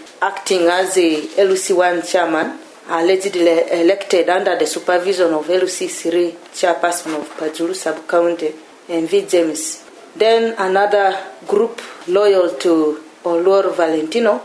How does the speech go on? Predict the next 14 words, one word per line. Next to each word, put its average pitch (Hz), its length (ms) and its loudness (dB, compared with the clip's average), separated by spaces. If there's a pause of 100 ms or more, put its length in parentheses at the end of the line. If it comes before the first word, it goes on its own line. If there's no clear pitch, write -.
(180)
who 226 200 2
is 175 420 0
the 160 120 0
substantive 175 1120 -2 (180)
L 190 160 2
C 180 160 -4
one 180 240 2
chairman, 160 540 -2 (140)
who 196 100 0
was 165 240 2
ele-, 165 340 0
elected, 165 680 -2
duly 190 260 2
elected 160 540 -2